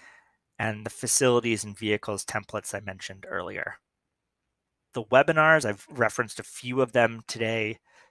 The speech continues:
during the walkthrough, um, and, you know, I do wanna call your attention specifically to the December eight and December fifteen webinars that give you more information on the I T account and system side of all of this, as well as at the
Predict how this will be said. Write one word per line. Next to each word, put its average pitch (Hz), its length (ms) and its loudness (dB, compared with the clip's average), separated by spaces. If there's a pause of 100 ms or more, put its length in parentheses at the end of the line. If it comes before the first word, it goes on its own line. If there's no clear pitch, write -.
during 110 160 -4
the 104 80 -10
walkthrough, 107 720 -2 (260)
um, 110 360 -2 (120)
and, 113 280 -2 (360)
you 127 60 0
know, 117 40 6
I 110 120 -2
do 131 140 -6
wanna 120 260 2 (240)
call 110 300 4
your 107 180 -4
attention 104 400 -8
specifically 131 720 -4
to 113 180 -8
the 113 120 -10
December 104 540 -4
eight 113 240 -8
and 107 120 -20
December 98 380 -10
fifteen - 500 -14
webinars 98 460 -16
that - 120 -16
give 117 140 -10
you 120 100 -10
more 131 220 0
information 104 640 -8 (640)
on 110 220 -2
the 110 220 0
I 127 140 6
T 113 560 -6 (760)
account 107 520 -4
and 101 140 -10
system 110 420 -2
side 101 300 -2
of 98 80 -2
all 98 180 -4
of 92 100 -12
this, - 380 -6
as 123 240 -6
well 165 200 12
as 110 260 2
at 107 100 -14
the - 140 -10